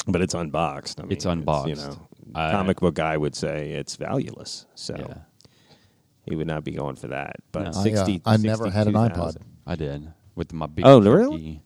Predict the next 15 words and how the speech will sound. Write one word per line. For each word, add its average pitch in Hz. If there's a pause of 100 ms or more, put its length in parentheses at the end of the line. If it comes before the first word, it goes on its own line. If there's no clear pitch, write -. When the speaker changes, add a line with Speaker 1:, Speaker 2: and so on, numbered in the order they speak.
Speaker 1:
No? 151 (160)
Speaker 3:
Nope. 113 (480)
Speaker 2:
big 87
chunky 80
firewall. 78
I 78
mean 78
firewall. 64
Jesus -
Christ, 67
did 71
I 69
Jeffrey -
that -
up? -